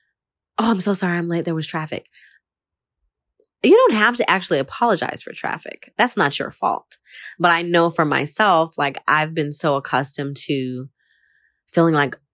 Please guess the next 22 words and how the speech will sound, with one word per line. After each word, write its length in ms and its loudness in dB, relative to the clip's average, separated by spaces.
everything 400 4
has 260 0
to 80 -6
happen 300 -4
right 200 -4
now, 340 -2
or 120 -4
people 260 -2
are 40 2
gonna 120 0
be 120 -2
so 280 2
disappointed 560 -2
if 120 -6
I 80 -2
don't 320 -2
do 140 0
this 200 2
thing 280 -2
this 220 0
way 340 4
perfectly. 680 -2